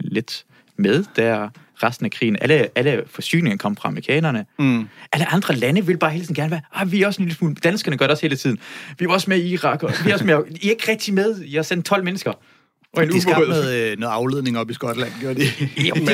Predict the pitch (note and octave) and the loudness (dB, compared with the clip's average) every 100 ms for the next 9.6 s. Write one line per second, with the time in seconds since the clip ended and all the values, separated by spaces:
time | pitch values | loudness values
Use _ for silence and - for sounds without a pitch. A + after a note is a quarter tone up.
0 | - G#3+ F#3 G#3+ F#3 G#3+ G#3 - F3 D#3 | 2 2 2 0 2 2 2 2 0 -4
1 | C#3 F#3 F#3 E3 E3 D3 A#2+ - D#3+ A2+ | -4 -4 -2 -4 -4 -6 -6 -6 -6 -6
2 | C3+ B2+ B2+ A#2 - A#2+ B2+ A2+ B2 B2 | -8 -6 -4 -4 -4 -4 -6 -4 -4 -2
3 | A#2+ G#2 A#2+ A#2 - - F3 - E3+ E3+ | -4 -6 -6 -10 -8 -6 -2 -2 -2 0
4 | F3+ - - E3 - F3+ E3 G#3+ A#3 A#3 | -2 -2 0 0 0 0 2 4 2 2
5 | G3+ - - - A3+ D#3+ E3 D3+ D3+ G3+ | 0 -2 -16 -4 0 0 0 -2 0 0
6 | A#3 A3+ G#3 G#3 F#3 E3 G#3+ C3 A#2 E3 | 0 -4 -4 -2 0 0 -2 -4 -4 -4
7 | D3 C3 A#2 A2+ - G3 A#2+ B2 A#2+ A3+ | -2 -4 -6 -8 -4 -4 -4 -4 -2 -2
8 | - D#3+ C#3 C3+ A#2+ A#2+ A2+ A2+ A#2 B2 | 2 2 2 0 -2 0 2 2 2 0
9 | D#3 D#3+ C3+ C#3 - | 0 2 2 2 0